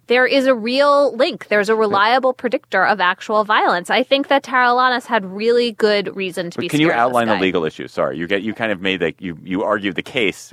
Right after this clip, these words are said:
Speaker 1: <laughs>
Speaker 2: before telling us what the case
Speaker 1: Yeah,
Speaker 2: was.
Speaker 1: so the legal issue is more narrow. It's about what the standard should be for convicting someone of what's called a true threat. So already established in the law, we have this category of speech called the, quote, true threat.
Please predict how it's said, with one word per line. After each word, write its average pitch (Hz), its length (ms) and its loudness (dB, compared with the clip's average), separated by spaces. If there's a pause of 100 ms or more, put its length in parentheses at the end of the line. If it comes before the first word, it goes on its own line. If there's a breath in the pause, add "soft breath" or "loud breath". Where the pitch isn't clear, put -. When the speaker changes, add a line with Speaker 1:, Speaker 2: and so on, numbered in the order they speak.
Speaker 1:
<laughs> - 100 -18
Speaker 2:
before 104 600 0 (140)
telling 98 260 2
us 90 120 -4
what 90 100 -2
the - 60 -6
case 262 120 -6
Speaker 1:
Yeah, 254 200 0
Speaker 2:
was. 82 140 0
Speaker 1:
so 370 140 0
the 359 100 0
legal 453 440 0
issue 302 240 -4
is 254 180 -2
more 226 260 -2
narrow. 170 540 -2
It's 247 220 -4
about 254 540 0
what 220 180 -2
the 254 80 -4
standard 240 540 -2
should 196 260 -6
be 190 260 -10
for 202 600 2 (480 loud breath)
convicting 247 520 0
someone 208 480 0
of 196 160 -2
what's 196 180 0
called 190 420 2
a - 80 -6
true - 300 -4
threat. - 420 -8
So 302 360 -2
already 339 260 2
established 277 580 -2
in 254 40 -8
the 233 120 -2
law, 190 300 2
we 196 80 -6
have 214 140 -6
this 214 140 -10
category 214 540 0
of 202 120 -2
speech - 520 -8
called 196 380 0
the, - 80 -8
quote, - 300 -8
true 233 320 -4
threat. 180 440 -4